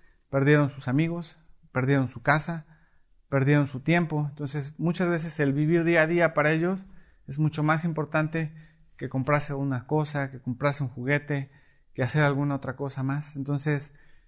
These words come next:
ellos nos enseñan el vivir el día a día. Entonces, realmente eso es lo más importante para ellos, porque el que estén vivos para nosotros es mucho más importante. Entonces, créanlo que para nosotros eso es lo más importante.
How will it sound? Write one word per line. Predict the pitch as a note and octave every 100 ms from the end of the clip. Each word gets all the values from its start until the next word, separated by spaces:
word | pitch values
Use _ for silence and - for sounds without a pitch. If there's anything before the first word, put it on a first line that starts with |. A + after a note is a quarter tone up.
| _ _ _ -
ellos | F#3+ G3+
nos | F#3 D3
enseñan | C#3+ F3 F3 E3
el | C#3+
vivir | D3 F3 F#3+
el | F3
día | F3+
a |
día. | G3+ A3 F#3 -
Entonces, | - D#3 E3 C#3+
realmente | D#3+ E3+ F3 F3+ -
eso | G3 G#3 F#3
es |
lo | F3
más | E3
importante | E3+ D3+ D3+ D3+
para | C#3+ C3
ellos, | D3+ F3
porque | - C#3 C3+ B2 - - - _ _ -
el | C#3
que | C#3
estén | C#3 F#3 F#3
vivos | G3 F#3+
para | E3 D3+
nosotros | D3+ D#3+ D#3
es | D#3 D#3
mucho | D3 D3 C#3
más | C#3 D3+
importante. | C3 B2 A#2+ A2+ A2+
Entonces, | A2+ C3 - C3 A#2 - _ _
créanlo | F3 G3 G3 F3+
que | D3+
para | D3
nosotros | C#3 D#3 E3 D#3
eso | E3 D#3 D3+
es | C#3+
lo | C3+
más | C3+ D3
importante. | C3 B2 D3 D#3+ F#3 G#3